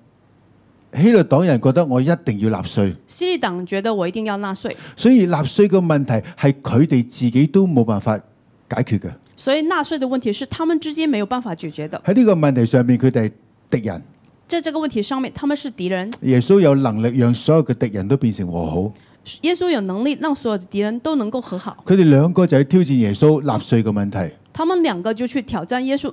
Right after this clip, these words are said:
Speaker 2: 納稅的問題。
Speaker 1: 如果耶穌話應該納稅，
Speaker 2: 如果耶穌說應該納稅，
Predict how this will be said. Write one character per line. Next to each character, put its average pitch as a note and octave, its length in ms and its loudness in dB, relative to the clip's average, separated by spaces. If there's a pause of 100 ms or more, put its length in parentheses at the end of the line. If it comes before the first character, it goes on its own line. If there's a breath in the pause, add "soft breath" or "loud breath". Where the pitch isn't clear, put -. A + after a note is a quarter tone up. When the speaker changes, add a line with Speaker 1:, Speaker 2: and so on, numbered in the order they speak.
(140)
Speaker 2:
納 C4+ 260 -2
稅 B3 180 -4
的 F#3 60 -4
問 G3+ 160 -2
題。 F3 200 0
Speaker 1:
如 A#2+ 100 4
果 F3+ 300 4
耶 C3 160 2
穌 F#3 200 4
話 D3 160 4
應 F#3+ 300 2
該 F#3 80 2 (120)
納 C3+ 160 0
稅， D3 520 4 (480)
Speaker 2:
如 C#4 140 -2
果 C#4 100 0
耶 B3+ 140 -4
穌 D4 160 -6
說 - 340 -8
應 D4 160 2
該 C4+ 140 0
納 C#4 180 -2
稅， A#3 240 -4